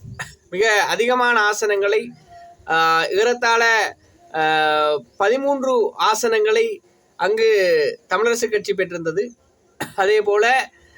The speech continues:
அதற்கு, அதனை விட குறைவான ஒரு ஆசனம் குறைந்து தமிழ் தேசிய மக்கள் முன்னணி, அதே போல, ஆ, இதர கட்சிகள், ஆ, இதர வா-, வாக்குகளை பெற்று உறுப்பினர்களை பெற்றிருந்தார்கள். அந்த அடிப்படையிலே யாழ்ப்பாண மாநகர சபையிலே பத்தொன்பது ஆச-, உறுப்பினர்களின் ஆதரவோடு,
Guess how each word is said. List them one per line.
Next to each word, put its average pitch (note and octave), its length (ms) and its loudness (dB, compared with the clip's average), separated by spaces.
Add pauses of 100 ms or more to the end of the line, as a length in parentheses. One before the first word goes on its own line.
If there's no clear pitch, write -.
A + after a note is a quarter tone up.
(200)
அதற்கு, A3 720 0 (120)
அதனை G#3 240 0
விட A#3+ 160 2
குறைவான A3 540 2
ஒரு G3+ 180 2
ஆசனம் G3+ 340 0
குறைந்து G3+ 340 0
தமிழ் F#3+ 240 -2
தேசிய G3 360 -2
மக்கள் F3 260 -6
முன்னணி, F3+ 400 -6 (500)
அதே G#3 260 0
போல, G3+ 520 0 (400)
ஆ, D#3 420 2
இதர G#3+ 280 2
கட்சிகள், G#3+ 600 0
ஆ, E3+ 320 0
இதர F#3 400 -2
வா-, G3 300 2 (100)
வாக்குகளை F#3 440 0
பெற்று F#3+ 380 0
உறுப்பினர்களை F#3+ 440 0
பெற்றிருந்தார்கள். D#3 480 -6
அந்த F3+ 120 -4
அடிப்படையிலே E3+ 580 -2 (340)
யாழ்ப்பாண A3+ 460 0
மாநகர G3 240 0
சபையிலே F#3 520 -2
பத்தொன்பது B3+ 800 -2
ஆச-, G3 460 0
உறுப்பினர்களின் A3 640 0
ஆதரவோடு, G3 720 0